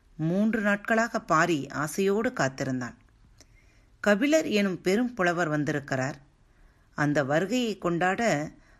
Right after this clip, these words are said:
அறுபதாம் கோழியே பொருத்தமானது. பாரியின் ஆசை இன்றாவது நிறைவேற வேண்டும் என எவ்வியூரில் இருக்கும் ஒவ்வொருவரும் ஆசைப்படுகின்றனர். முதல் நாளும் கிடைக்கவில்லை, அடுத்த நாளும் கிடைக்கவில்லை.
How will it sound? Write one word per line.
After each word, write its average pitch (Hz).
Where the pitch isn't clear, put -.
அறுபதாம் 214
கோழியே 180
பொருத்தமானது. 170
பாரியின் 160
ஆசை 170
இன்றாவது 202
நிறைவேற 175
வேண்டும் 165
என 170
எவ்வியூரில் 226
இருக்கும் 165
ஒவ்வொருவரும் 208
ஆசைப்படுகின்றனர். 131
முதல் 214
நாளும் 226
கிடைக்கவில்லை, 143
அடுத்த 240
நாளும் 220
கிடைக்கவில்லை. 139